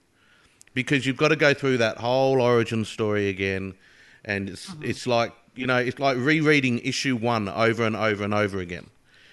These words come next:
Speaker 1: and not being able to move forward. Just,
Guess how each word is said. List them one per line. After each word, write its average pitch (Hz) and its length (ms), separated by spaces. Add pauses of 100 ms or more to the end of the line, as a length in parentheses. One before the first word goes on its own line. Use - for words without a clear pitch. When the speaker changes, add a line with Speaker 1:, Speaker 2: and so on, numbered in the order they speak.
(220)
Speaker 1:
and 107 220
not 117 240
being 113 160
able 107 200
to 98 60
move 98 220
forward. 110 540 (600)
Just, - 420